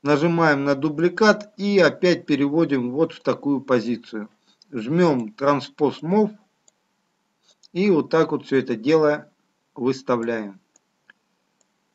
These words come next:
Вот когда вы всё вот так вот сделали, дальше у вас, э, может пойти непонятка, что, как и почему.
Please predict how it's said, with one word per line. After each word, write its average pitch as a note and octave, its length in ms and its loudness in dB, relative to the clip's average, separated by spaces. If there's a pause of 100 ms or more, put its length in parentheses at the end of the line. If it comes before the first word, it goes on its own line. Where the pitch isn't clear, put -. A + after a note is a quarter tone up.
(520)
Вот G3 240 4
когда F#3 340 8
вы F3+ 140 2
всё F#3+ 220 4
вот F3 120 0
так D#3+ 220 4
вот D3 120 -4
сделали, D#3+ 540 6
дальше F3+ 480 2
у D3 80 2
вас, E3+ 400 4 (160)
э, D#3 60 -6
может C#3+ 640 -2
пойти E3+ 640 -4 (140)
непонятка, D3+ 800 -4
что, - 560 -2
как E3 220 0
и B2+ 60 -2
почему. C#3+ 640 -6